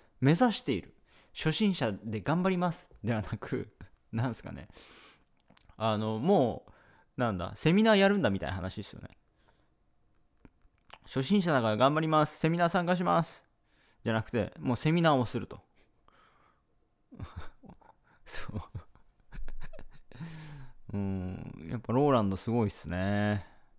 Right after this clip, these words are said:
いや、ローランドさんのすごいところってやっぱね、哲学なんですよ。なんかその、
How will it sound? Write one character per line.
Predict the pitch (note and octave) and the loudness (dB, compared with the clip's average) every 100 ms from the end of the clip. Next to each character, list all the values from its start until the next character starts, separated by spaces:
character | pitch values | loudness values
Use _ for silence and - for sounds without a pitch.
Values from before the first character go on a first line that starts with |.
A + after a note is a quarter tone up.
| - - - - | -20 -20 -10 0
い | |
や、 | D3+ | 4
ロ | F#3+ G4+ | 6 6
ー | |
ラ | G4+ | 6
ン | A3 | 4
ド | C#3+ | 6
さ | C3+ | 4
ん | |
の | A#2+ | 2
す | - | 2
ご | C3+ | 4
い | B2 | 4
と | |
こ | G#2 | 2
ろ | |
っ | G2 | 0
て | A2 | -2
や | |
っ | |
ぱ | - | -2
ね、 | F#2+ F2+ | -4 -2
哲 | D3+ - F#4 | -2 0 2
学 | F4+ - C#3 | 0 0 0
な | G2+ | 2
ん | E2+ | 0
で | E2+ | -4
す | - | -6
よ。 | D#2+ - - - - - - G#3 | -8 -8 -18 -18 -20 -20 -12 -6
な | G#3+ | -4
ん | F#3 | -4
か | |
そ | - B2+ | -2 0
の、 | B2 B2 | 0 -4